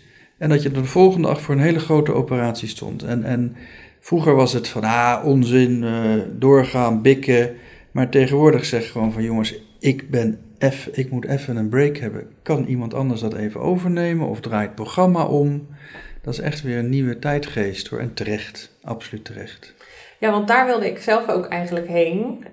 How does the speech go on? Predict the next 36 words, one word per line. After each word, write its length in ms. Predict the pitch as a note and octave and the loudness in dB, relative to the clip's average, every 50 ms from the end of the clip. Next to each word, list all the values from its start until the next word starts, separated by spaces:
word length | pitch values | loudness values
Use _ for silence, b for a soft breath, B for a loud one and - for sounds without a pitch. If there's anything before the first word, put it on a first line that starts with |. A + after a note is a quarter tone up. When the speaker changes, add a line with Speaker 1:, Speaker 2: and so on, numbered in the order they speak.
| - - | -8 -4
Speaker 2:
Eh, 460 | F3+ F3+ F3+ F3+ F3+ F3+ F3+ - F#3+ | -2 0 0 0 0 -2 -4 -4 -2
je 60 | F#3 | -2
hebt 140 | F3+ F3+ F3+ F3+ | -2 -2 -2 -6
natuurlijk 280 | F3+ F3+ F3+ F3 - | -6 -6 -6 -8 -4
zo'n 300 | - F#3+ F#3+ F#3+ F#3 F#3 | -4 -2 0 2 2 2
lange 240 | F3+ F#3 F#3 F#3 F3+ | 2 2 0 0 -2
ervaring. 920 | - F3+ F3+ - - F#3+ G3 G#3+ A3 G#3+ G3 D#3+ D#3 E3 F#3 A3+ B3+ B B B B B B B B B B - | -4 -4 -6 -4 -2 0 0 2 0 0 0 -2 -4 -4 -4 -6 -8 B B B B B B B B B B -2
Eh, 440 | - G#3 G#3+ G#3 G3+ G3+ G3+ G3+ G#3 | 2 4 6 6 6 4 2 2 0
als 140 | A#3 A3+ A#3 | -4 -4 -4
je 100 | A3+ A3+ | -4 0
kijkt 300 | A3+ G#3+ G#3+ G#3+ G#3+ G#3 | 2 2 2 2 0 -2
naar 440 | G3+ G3+ G3 G3 G3 F#3+ - - - | -2 -2 0 -2 -2 -4 -6 -12 -14
het 120 | F#3+ F#3 | -12 -8
vak 280 | - G3 F#3+ - - - | -4 -4 -4 -6 -6 -10
van 260 | - F3+ F#3 F3+ F#3 | -6 -4 -4 -2 -2
operatieassistent, 1160 | F3 F3+ F3 F3+ F3 F#3+ G#3 - - - - - - A3 - - - - A#3+ A#3+ A#3+ - - | -2 -2 -2 -2 -2 -4 -4 -4 -6 -10 -10 -8 -10 -10 -4 -4 -2 -2 -2 -4 -6 -8 -12
is 340 | - - - - C4 C4 - | -14 -10 -6 -6 -6 -4 -2
daar 220 | C4+ B3+ A#3+ A3 | 0 0 0 0
iets 140 | B3 B3 - | -4 -8 -8
in 160 | - A#3 A#3 | -8 -8 -6
veranderd 640 | A#3+ A#3 A3 G#3+ A3+ A3+ G#3+ G#3 - - C#4+ F#4 F#4 - | -6 -6 -4 -4 -4 -2 -2 -4 -4 -2 -4 -4 -4 -2
in 140 | - G#3+ | -2 0
de 80 | G#3+ G#3+ | 2 2
loop 260 | G#3 G#3 G3+ G#3 G#3 | 2 0 -2 -4 -4
der 200 | G#3 G3+ G3+ G3+ | -6 -6 -6 -6
tijd? 420 | - G3+ A3+ - - F4 - - - | -6 -6 -6 -4 -4 -6 -6 -8 -10
Als 160 | G3+ G3 - | -12 -10 -10
je 100 | G#3 F#3+ | -12 -10
kijkt 300 | - G3 F#3+ F#3+ F#3+ F#3+ | -8 -8 -8 -8 -10 -10
naar 220 | G3 F#3+ F#3+ F#3 F#3 - | -10 -10 -10 -10 -10 -10
dertig 220 | F#3+ G3 F#3+ - G3+ | -12 -12 -12 -10 -10
jaar 180 | F#3+ F#3 F#3 F#3 | -8 -8 -8 -8
geleden 400 | F#3 F#3 F#3+ F#3 F#3 F#3 F#3 F#3+ | -6 -6 -4 -4 -4 -4 -6 -6
en 80 | F#3+ F#3 | -8 -8
naar 180 | F#3+ F#3+ F#3+ G3 | -8 -8 -8 -6
nu? 120 | G3+ | -6